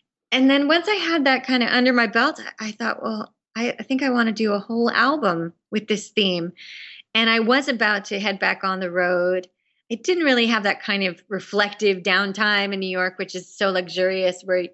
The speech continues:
you know, you don't have any deadlines and nobody's asking for anything from you. And I was really, really busy. But I also knew that I had a few days off in Europe between two festivals.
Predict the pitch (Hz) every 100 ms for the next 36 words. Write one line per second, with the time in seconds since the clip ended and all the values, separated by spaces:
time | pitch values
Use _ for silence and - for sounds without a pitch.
0 | _ 208 180 170 170 _ _ _ _ 208
1 | 196 196 190 196 185 190 185 180 180 180
2 | 175 185 180 190 190 190 - 180 - 196
3 | 190 185 185 185 180 190 185 180 180 175
4 | 170 175 _ _ _ - 233 233 - 202
5 | 233 240 202 196 190 196 196 165 160 160
6 | _ _ _ _ _ _ _ _ 220 214
7 | 196 196 220 214 220 214 196 190 185 175
8 | 185 190 185 180 175 - - - 214 180
9 | 196 190 185 185 180 170 - - 190 175
10 | 254 330 190 175 - _ _ _ _ _
11 | _ _ - 208 208 233 214 208 208 202
12 | - 196 190 180 - 156 170 170 -